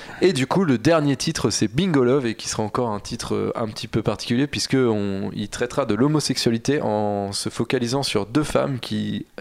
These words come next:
qui, euh, avouent leur, euh, enfin, qui, qui vivent leur homosexualité au grand jour, et du coup les conséquences que ça a sur le, les liens familiaux. Et ce sera écrit par T. Franklin, dessiné par Jen, euh, Saintonge, et avec des couleurs de John,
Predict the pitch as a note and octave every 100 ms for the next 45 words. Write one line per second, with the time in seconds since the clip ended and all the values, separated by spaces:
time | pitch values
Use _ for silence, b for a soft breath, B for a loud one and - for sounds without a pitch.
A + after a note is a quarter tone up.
0 | F3 - G#2+ G2+ - A2+ A#2 C3 G#2 G2+
1 | G2+ G#2+ - B B - G#2 - G2+ -
2 | A2 B2+ A#2+ A2 G#2+ A2 G#2+ A2 A2+ A2
3 | - A2+ B2+ A2+ A2+ A#2 C#3+ A2 G#2 C3
4 | A#2+ A#2+ A#2 A#2+ B2 B2 - G#2+ G#2 G#2+
5 | A#2 - G#2+ G#2 G#2 G#2+ G#2+ A2 A#2 A2
6 | G#2+ G#2 C#3+ B B B B - - A2
7 | - A#2 - D3 - G2+ - - - F#3+
8 | - - D3+ - D3+ D3 B B B B
9 | A#2 C#3 - C#3+ C#3+ G2+ F#2+ F#2+ A#2+ C3+
10 | A#2 G#2 G2+ F#2+ - D3+ - C3 C3 F#2+
11 | B B B B - A#2+ C3+ - G2+ A2
12 | G#2+ - A#2+ G2+ G#2+ A#2 B2+ A#2+